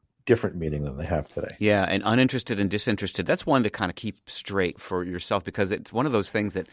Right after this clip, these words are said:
Speaker 2: will attract attention in the wrong kind of way, that people will stop hearing what your point is and start criticizing your choice of vocabulary, which is never what you want as a writer. The thing about dis and un are from two different roots. Dis comes from Latin and un comes from English.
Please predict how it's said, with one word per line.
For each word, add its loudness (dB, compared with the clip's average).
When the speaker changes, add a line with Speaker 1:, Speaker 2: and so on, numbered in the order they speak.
Speaker 2:
will 2
attract -2
attention 0
in 0
the 2
wrong 6
kind 0
of -8
way, 2
that -4
people -2
will 0
stop 0
hearing 4
what 4
your 2
point 2
is 2
and -4
start 2
criticizing 2
your 0
choice -2
of -4
vocabulary, 0
which -2
is -4
never 4
what 2
you -2
want -2
as -2
a -2
writer. 0
The -2
thing 4
about 2
dis -2
and -2
un -2
are 0
from -2
two -4
different 0
roots. 2
Dis 2
comes -2
from -4
Latin 2
and -6
un 2
comes -4
from -4
English. 0